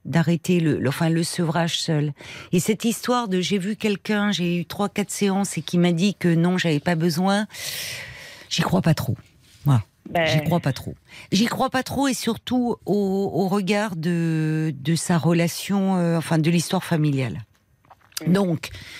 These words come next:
Speaker 1: est-ce que, euh, la, parce que ce qu'on sent en filigrane, c'est que est-ce qu'il s'alcoolise en dehors de votre présence ?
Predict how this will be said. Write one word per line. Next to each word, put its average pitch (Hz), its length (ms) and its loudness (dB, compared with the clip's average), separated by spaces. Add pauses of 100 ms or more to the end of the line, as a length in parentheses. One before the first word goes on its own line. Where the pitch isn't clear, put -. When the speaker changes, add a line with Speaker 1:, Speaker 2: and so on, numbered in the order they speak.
(540)
Speaker 1:
est-ce - 240 -2
que, 226 460 -2 (180)
euh, 160 840 0
la, 175 160 2 (120)
parce 196 160 0
que 220 140 0
ce 165 100 -6
qu'on 247 160 0
sent - 200 -2
en 214 180 2
filigrane, 180 760 0
c'est 277 200 -4
que 185 400 0
est-ce - 180 -2
qu'il 196 140 -2
s'alcoolise 196 840 0 (160)
en 190 100 4
dehors 202 260 2
de 190 80 -2
votre 196 320 -2
présence ? 233 640 -2